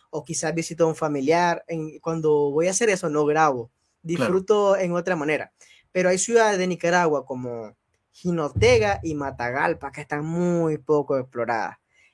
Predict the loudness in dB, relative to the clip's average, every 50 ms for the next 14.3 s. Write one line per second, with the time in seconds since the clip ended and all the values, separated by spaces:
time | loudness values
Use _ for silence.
0 | _ -10 -10 -8 -6 -6 -4 -2 -2 -2 -2 -2 -2 -2 -2 -4 -4 -6 -8 -8
1 | -6 -6 -6 -4 -2 -2 -2 -2 -2 -4 -4 -4 -4 -4 -2 0 2 2 2 2
2 | 2 0 0 -2 -4 -8 -12 _ -10 -8 -6 -6 -6 -6 -6 -6 -6 -4 -4 -6
3 | -8 -8 -6 -4 -4 -2 -2 -2 -2 -2 -2 -2 -2 -2 -2 -4 -2 0 2 2
4 | 2 2 0 -2 -8 -14 -14 _ _ _ _ _ _ _ _ _ -10 -4 -2 0
5 | 0 2 2 0 -2 0 0 2 2 4 4 4 4 2 0 -2 -4 -6 -4 -2
6 | 0 0 2 2 0 0 0 0 0 0 -2 -2 -4 -6 -8 -8 -6 -4 -2 -2
7 | -2 -2 -2 -2 -2 -2 -2 -2 0 0 0 0 0 0 2 2 2 0 -4 -6
8 | -6 -6 -6 -4 -4 -2 0 2 2 2 0 -2 -4 -8 -6 -6 -6 -6 -2 -2
9 | -2 -2 -2 -2 0 0 0 0 -2 -4 -8 -10 -8 -8 -8 -8 -10 -12 -14 -12
10 | -4 0 2 2 2 2 0 -4 -6 -6 -2 0 0 0 0 0 -2 -2 -2 -4
11 | -6 -4 -2 0 0 2 0 0 0 -2 -2 -2 -2 -2 -4 -4 -2 -2 -2 -2
12 | -2 -2 -2 -2 -2 0 0 2 2 0 -2 -4 -6 -6 -6 -4 -4 -4 -4 -2
13 | -2 -2 -2 -2 -4 -6 -6 -6 -6 -6 -10 -14 -12 -10 -10 -10 -10 -8 -6 -6
14 | -6 -6 -8 -12 -20